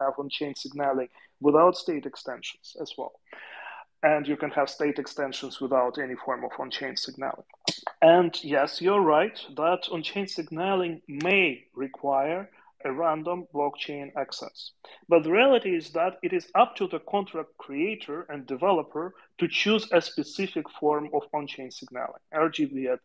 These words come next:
its consensus level doesn't require on-chain signaling and doesn't provide a default way of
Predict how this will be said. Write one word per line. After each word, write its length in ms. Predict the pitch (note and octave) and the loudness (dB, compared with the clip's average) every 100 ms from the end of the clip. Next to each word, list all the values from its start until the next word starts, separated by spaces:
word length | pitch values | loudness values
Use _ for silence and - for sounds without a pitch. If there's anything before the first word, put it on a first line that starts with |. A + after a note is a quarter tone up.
| _ | _
its 160 | D3+ - | -14 -12
consensus 720 | - C3+ - F#3+ E3 D3+ - | -16 -16 -4 -4 -4 -8 0
level 300 | D#3 D3+ C#3 | 0 2 0
doesn't 320 | E3 F#3 F#3 F#3 | 4 4 2 -4
require 540 | F3 F3 - F3+ F#3 F3+ | -4 -4 -4 -2 -2 -4
on-chain 340 | E3+ F3 F#3 F3+ | -8 -6 -6 -6
signaling 640 | - E3+ F3 F3+ F#3 F3+ | -8 -6 -2 0 0 -2
and 280 | D3 C3 B2+ - - - - - | -6 -6 -8 -16 -18 -16 -16 -4
doesn't 600 | B2+ D3 D3 C#3+ C3+ - - | 6 8 8 2 -8 -12 -14
provide 500 | - C#3+ D3 D3 C#3+ | -2 4 6 6 4
a 60 | B2+ | -8
default 500 | - - D#3 D3+ D3 | -12 -4 2 2 0
way 160 | C#3 | -6
of 120 | B2 | -8